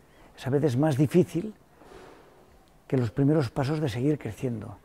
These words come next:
Y nosotros desde hace más de veinte años lo estamos consiguiendo año tras año, pero además con mejorías sucesivas. Estamos incrementando el número de donantes cada vez, estamos investigando en los donantes,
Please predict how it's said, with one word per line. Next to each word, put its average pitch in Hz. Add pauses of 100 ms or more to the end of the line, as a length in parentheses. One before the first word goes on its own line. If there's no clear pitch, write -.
(1000)
Y 143
nosotros 160
desde 143
hace 143
más 160
de 170
veinte 156
años 165
lo 131
estamos 143
consiguiendo 147
año 160
tras 131
año, 139 (460)
pero 123
además 143
con 185
mejorías 156
sucesivas. 117 (400)
Estamos 127
incrementando 135
el 135
número 135
de 127
donantes 120
cada 123
vez, 185 (560)
estamos 135 (400)
investigando 143
en 127
los 117
donantes, 160